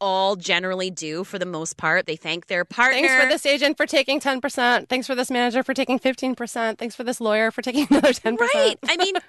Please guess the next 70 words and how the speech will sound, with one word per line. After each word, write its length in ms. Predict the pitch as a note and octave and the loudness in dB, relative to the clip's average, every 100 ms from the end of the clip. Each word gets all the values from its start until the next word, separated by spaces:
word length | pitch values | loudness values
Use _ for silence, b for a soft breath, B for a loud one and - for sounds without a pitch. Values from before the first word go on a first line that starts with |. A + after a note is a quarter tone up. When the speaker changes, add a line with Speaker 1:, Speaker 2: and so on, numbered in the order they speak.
| - D#4 | -12 -10
Speaker 1:
we, 120 | F4+ | -10
we 180 | F4 G4 | -4 -2
just 180 | A#4+ - | -2 -2
can't 220 | C5 A#4+ G#4+ | -2 0 0
have 100 | A4+ | 0
it 80 | A4+ | 0
both 200 | D#4+ D4+ | -2 -2
ways. 600 | C4 D#4 G#3+ - - - | -2 0 -2 -6 -12 -8
You 80 | C4 | -2
Speaker 2:
Right. 80 | C#4 | 2
Speaker 1:
know, 160 | C4+ C#4 | 4 2
we 120 | C#4 | -2
can't 300 | - D#4 C#4+ | -4 -4 0
have 200 | C4 C4+ | 0 0
it 80 | B3 | -2
where 120 | A#3 | -4
they 100 | A3+ | -4
just 220 | A3 G#3+ | -6 -8
go 160 | G#3 G#3 | -2 0
up 160 | A#3 | 0
there 120 | A#3 G3 | 0 -4
and 100 | G3 | -4
then 80 | G3 | -8
we 60 | |
complain 460 | F#3+ F3+ - B3 D4 | -10 -10 -4 0 2
about 320 | F#3+ F3+ F3 | 2 2 2
it, 220 | F3+ F3+ | 0 -2
and 80 | A#3 | -4
then 80 | C4+ | -4
they 100 | D#4+ | 0
go 80 | B3+ | 0
up 100 | A3+ | 0
there 180 | G#3+ G3+ | -2 -2
and 100 | F#3+ | -2
do 160 | G#3+ | -6
something 340 | A#3+ A#3 G3+ F3+ | -4 -6 -4 0
else, 280 | B3 B3+ | 2 0
and 100 | F#3 | -4
then 80 | F#3+ | -6
we 80 | G3+ | -6
complain 400 | G3+ - A3 A3+ | -10 -4 -2 0
about 280 | D#3+ B2 - | 0 -2 0
it. 20 | |
Speaker 2:
Right. 220 | A3 F3 - | 0 0 -4
Speaker 1:
It's 160 | G#3+ | -6
like, 140 | B3 A#3+ | -4 -2
we're 120 | B3+ | 0
never 280 | B3 A3+ G#3+ | 0 0 -2
gonna 180 | G#3 | -6
be, 280 | F3+ F3+ E3+ | -6 -6 -6
what 240 | G#3+ A#3 F4 | -2 0 0
do 60 | |
you 260 | D4+ C#4 C#4+ | 0 -2 -2
want, 320 | A#3+ D#3+ F2+ | 0 0 -2
Travis 340 | - G3 E3 - - | -2 -2 -2 -6 -6
Tritt? 220 | D#3+ D#3+ | -2 2
Speaker 2:
Well, 200 | G#4+ E4+ | 4 4
listen, 360 | C4 A#3+ F#3 D#3 | 0 0 -6 -2
I 120 | C4+ | -2
think 340 | D#4 E4 G4+ - | 0 0 0 -4
the 80 | D4 | -4
kind 180 | D4+ | 0
of 80 | C#4+ | -2
claim 320 | - C4 B3 | -2 -2 0
of, 100 | A#3+ | 0
like, 200 | G#3 G3+ | 0 -2
the 80 | A3+ | -2
Hollywood 560 | - G#3+ G#3 G3+ G#3 G3+ | -2 0 2 0 -2 -2
elitist 400 | G3+ G3+ G#3 - | -4 -4 -4 -4
thing, 340 | C4+ C#4 C#4 | 0 0 0